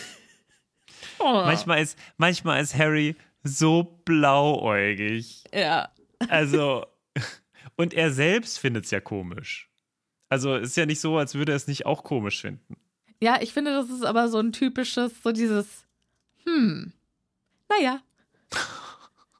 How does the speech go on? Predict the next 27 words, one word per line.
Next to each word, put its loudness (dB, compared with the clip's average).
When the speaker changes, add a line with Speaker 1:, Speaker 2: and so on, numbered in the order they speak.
Speaker 1:
Weißt 0
du, 4
was 2
ich -2
meine? 2
Also, 2
das -6
mache 4
ich 0
auch 2
total -2
oft -8
so, -6
wo 0
ich 0
dann 0
im 2
Nachhinein 2
denke, -4
„Okay, -4
Sophia, -4
das -4
hättest -4
du -4
eigentlich -4
kommen -4
sehen -10